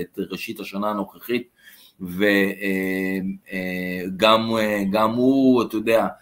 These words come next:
ניסה אחרי כמה ימים לברוח מהתפקיד, וערפאת השאיר אותו בתפקיד בכוח. תשמע, הוא היה,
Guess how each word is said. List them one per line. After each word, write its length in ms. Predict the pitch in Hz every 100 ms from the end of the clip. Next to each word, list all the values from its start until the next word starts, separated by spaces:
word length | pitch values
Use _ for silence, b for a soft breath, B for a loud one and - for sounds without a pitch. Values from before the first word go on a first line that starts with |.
| b _
ניסה 360 | 101 104 101 113
אחרי 160 | 120 113
כמה 200 | 113 113
ימים 200 | 113 98
לברוח 300 | 117 110 107
מהתפקיד, 560 | 104 95 - 131 107
וערפאת 440 | 110 104 123 123 117
השאיר 240 | - 123
אותו 160 | 127 101
בתפקיד 380 | 95 - 123
בכוח. 340 | 110 - 104 - b b _
תשמע, 140 | 170 190
הוא 200 | 120 110
היה, 280 | 123 151